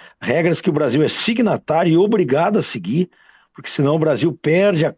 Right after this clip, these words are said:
a qualificação de país apto a voos internacionais. Então o Brasil tem que seguir à risca todas as regras da oasia, a Organização da Aviação Civil Internacional, sede em Montreal, no Canadá. Todas, cem por cento. Desde o,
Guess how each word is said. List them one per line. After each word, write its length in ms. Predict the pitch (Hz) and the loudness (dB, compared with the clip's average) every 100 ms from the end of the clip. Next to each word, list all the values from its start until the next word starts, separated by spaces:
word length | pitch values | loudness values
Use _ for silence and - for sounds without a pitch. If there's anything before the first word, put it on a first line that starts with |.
| - - | -12 -6
a 140 | 113 | -6
qualificação 920 | - 160 185 160 - - - 175 190 | -4 -2 -2 -2 -2 -4 -2 0 0
de 140 | 180 135 | 0 -2
país 640 | - 123 127 170 165 - - | -2 0 2 2 0 -8 -4
apto 380 | 185 196 - | -4 -4 -2
a 60 | 156 | -2
voos 360 | 98 139 156 123 | 0 0 0 -2
internacionais. 800 | 117 117 117 - 98 113 151 - - - - | -4 -4 -4 -4 -4 -2 -4 -6 -20 -20 -10
Então 140 | - | -4
o 20 | 147 | 0
Brasil 260 | 143 156 | 0 0
tem 160 | 175 202 | 0 -2
que 80 | - | -2
seguir 300 | 165 135 170 | -2 2 0
à 60 | |
risca 480 | 104 101 185 - 208 _ - | 0 0 0 0 -6 _ -2
todas 520 | 226 240 254 254 190 | 0 2 2 0 0
as 140 | 196 | 0
regras 580 | 117 135 185 196 202 - _ _ - - - | -2 0 2 2 0 -2 _ _ -20 -20 -4
da 160 | 143 165 | 0 2
oasia, 540 | 180 165 135 - 98 | 2 2 0 -4 -4
a 20 | |
Organização 720 | 120 139 139 139 - 180 190 | -2 0 0 0 -2 0 0
da 80 | 180 | 2
Aviação 460 | 151 143 113 190 165 | 2 0 -2 -2 -2
Civil 300 | - 127 160 | -2 0 0
Internacional, 680 | 160 170 160 - 139 98 - _ _ _ _ _ | 0 0 0 0 -2 -2 -6 _ _ _ _ _
sede 400 | - 160 165 147 | -6 -2 0 2
em 20 | |
Montreal, 520 | 139 180 165 156 170 | 2 2 0 0 2
no 80 | 165 | 0
Canadá. 400 | 165 160 123 90 - - - | 0 0 0 -2 -6 -12 -2
Todas, 360 | 233 175 110 | 0 2 0
cem 260 | - 226 240 | -2 -2 0
por 160 | 233 160 | 0 -2
cento. 300 | - 104 - _ - - - - 107 | -2 -4 -6 _ -20 -20 -20 -16 -4
Desde 400 | 156 240 226 202 | 2 2 2 2
o, 420 | 233 202 151 101 | 4 4 2 0